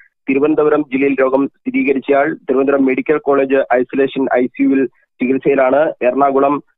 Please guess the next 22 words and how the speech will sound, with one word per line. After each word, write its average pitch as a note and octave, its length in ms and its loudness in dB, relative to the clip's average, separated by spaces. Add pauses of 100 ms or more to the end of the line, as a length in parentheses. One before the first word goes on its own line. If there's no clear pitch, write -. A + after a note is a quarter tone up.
(200)
ഏഹ്, B2 200 2
ജില്ലയിലെ C3+ 540 2
ഒരു C3 360 2
ആരോഗ്യ D3+ 440 2
പ്രവർത്തകനും C3 560 0 (120)
ഇന്ന് C3+ 260 0 (400)
രോഗം C3 460 0
സ്ഥിരീകരിച്ചു. B3+ 760 -2 (280)
എങ്കിലും D3 440 0 (180)
സമൂഹ C#3 320 0
വ്യാപനം C#3 560 0
ഇല്ല C3+ 300 2
എന്ന C3+ 420 0 (340)
തരത്തിലേക്ക് C3+ 460 0
തന്നെയാണ് B2+ 500 2
ഇപ്പോഴും C3+ 460 0 (140)
ആരോഗ്യവകുപ്പ് C3 640 2
ഉള്ളത്. B2 320 2
പത്തനംതിട്ടയിൽ C#3 680 0
ചികിത്സയിലായിരുന്ന C3 640 0 (140)
നാല് C#3 240 2
പേരുടെ C3+ 340 0